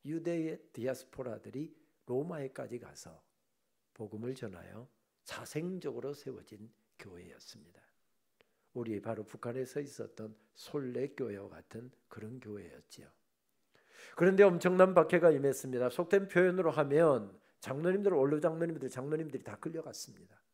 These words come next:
그래서 순교를 당했습니다. 그리고 지금 안수 집사님들 다 지금 감옥에 갇혀서 언제 순교당할지 모르는 상황 가운데 서 있습니다. 교회가 이대로 무너지는 것은 시간 문제로 보였습니다.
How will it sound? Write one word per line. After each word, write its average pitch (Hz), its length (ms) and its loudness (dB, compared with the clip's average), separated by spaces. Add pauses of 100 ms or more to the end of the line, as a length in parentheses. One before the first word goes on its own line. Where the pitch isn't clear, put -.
(480)
그래서 160 280 -10
순교를 131 420 -10
당했습니다. - 640 -20 (880)
그리고 214 240 4
지금 226 180 0
안수 165 340 4
집사님들 233 680 6
다 190 440 2
지금 190 300 2
감옥에 196 400 0
갇혀서 156 720 0 (140)
언제 208 360 4
순교당할지 220 680 2
모르는 156 360 -6
상황 139 320 -8
가운데 107 480 -14 (200)
서 - 200 -18
있습니다. - 460 -16 (720)
교회가 202 400 12
이대로 196 320 10
무너지는 151 520 4
것은 127 260 -2
시간 196 400 4
문제로 170 400 4
보였습니다. 117 720 -10